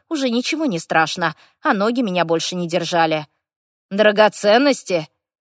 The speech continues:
Ещё какие! Я бы сама с такими сбежала.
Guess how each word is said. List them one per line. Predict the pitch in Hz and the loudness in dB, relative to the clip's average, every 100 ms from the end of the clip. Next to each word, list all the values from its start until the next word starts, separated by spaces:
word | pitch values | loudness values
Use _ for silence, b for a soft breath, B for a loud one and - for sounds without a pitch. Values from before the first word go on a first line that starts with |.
| _ | _
Ещё | 339 339 - 349 | -2 0 0 2
какие! | 339 330 330 349 180 175 _ _ _ | 4 4 2 0 0 -4 _ _ _
Я | 294 285 254 | 2 4 6
бы | 262 | 6
сама | 269 240 269 | 6 6 4
с | |
такими | - 359 269 214 | 2 -2 -2 -2
сбежала. | 190 214 220 196 190 | -2 0 4 6 6